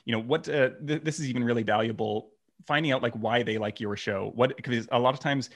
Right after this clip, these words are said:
we think it's one thing that we're giving people and there's something else entirely that they're taking away. And once we know that, we can lean into that more and be more intentional about that. And,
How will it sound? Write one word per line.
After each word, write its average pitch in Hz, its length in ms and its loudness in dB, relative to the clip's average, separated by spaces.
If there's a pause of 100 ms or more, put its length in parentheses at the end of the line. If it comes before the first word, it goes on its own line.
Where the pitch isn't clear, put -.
(180)
we 131 140 2
think 135 180 0
it's 120 140 -4
one 120 160 0
thing 123 160 0
that 120 100 -2
we're 123 80 -4
giving 123 240 -2
people 170 480 -6
and 113 180 0
there's 110 200 0
something 127 280 0
else 117 160 2
entirely 120 420 2
that 104 200 -2
they're 113 160 -2
taking 113 340 -4
away. 104 380 -4 (360)
And 110 380 4 (160)
once 123 220 0
we 117 100 2
know 170 120 6
that, 123 120 4
we 120 80 0
can 117 160 0
lean 117 200 2
into 135 160 0
that 104 220 2
more 110 180 -2
and 104 80 -4
be 110 80 -4
more 107 160 -4
intentional 110 500 -4
about 95 300 -4
that. - 340 -2
And, 107 240 -4